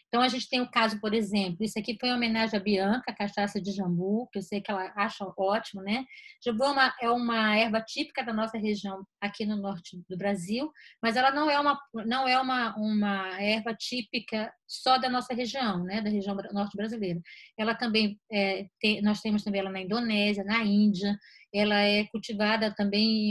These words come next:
e, e, e vendida no Reino Unido. E lá, é, a legislação americana, ela permite, por exemplo, que eu patenteie uma substância, que é a substância do jambu. A legislação brasileira não permite.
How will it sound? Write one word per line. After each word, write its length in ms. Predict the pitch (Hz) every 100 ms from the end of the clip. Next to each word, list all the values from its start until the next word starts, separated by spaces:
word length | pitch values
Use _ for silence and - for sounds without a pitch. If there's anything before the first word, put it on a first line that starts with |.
| 202 208
e, 240 | 196 196
e, 460 | 202 190 185 190 202
e 20 |
vendida 340 | 214 208 202
no 120 | 196 202
Reino 240 | 208 233
Unido. 360 | 247 220 226 214 - - - - _
E 80 | 240
lá, 400 | 240 277 302 262 - 220
é, 320 | 208 196 196 -
a 80 | 240
legislação 600 | 330 320 240 220 - 196
americana, 800 | 185 180 185 233 262 226 185 180 220
ela 180 | 233 233 -
permite, 800 | 349 247 214 240 311 - - 175 -
por 100 | 170
exemplo, 400 | 180 180 262 226
que 120 | - 240
eu 120 | 247 -
patenteie 840 | 247 233 220 - - 233 254 254 -
uma 180 | 240 247
substância, 920 | - 339 349 349 - 196 170 - 175 180 _ _ -
que 80 |
é 40 | 202
a 20 |
substância 580 | 208 208 202 226 226 220
do 400 | 196 214 277 330
jambu. 480 | 302 294 190 165 165
A 80 | 190
legislação 580 | 190 202 202 208 226 220
brasileira 460 | 208 208 214 240
não 160 | 233 254
permite. 640 | 294 294 226 180 165 -